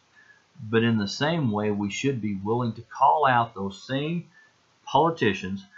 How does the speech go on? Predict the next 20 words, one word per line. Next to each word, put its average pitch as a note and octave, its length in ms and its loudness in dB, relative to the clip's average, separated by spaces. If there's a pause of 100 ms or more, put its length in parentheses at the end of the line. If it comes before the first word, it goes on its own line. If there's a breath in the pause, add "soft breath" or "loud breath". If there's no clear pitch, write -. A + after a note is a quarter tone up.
(160 loud breath)
when G#2 160 -2
they're G#2 120 0
wrong. G2+ 760 -2 (1160 soft breath)
Either C#3+ 260 4
way, G2+ 380 4
we G2+ 160 -2
must G2 340 0
always A2 400 2
serve G#2 300 -2
God G#2 340 -6
first, A2+ 380 2
and G2+ 80 -6
we G2 120 -4
must G2 260 -6
always G2 280 -6
show G2+ 200 -8
love F#2 320 -6
in F2+ 40 -20
the F2+ 60 -20
process. A#2 640 -2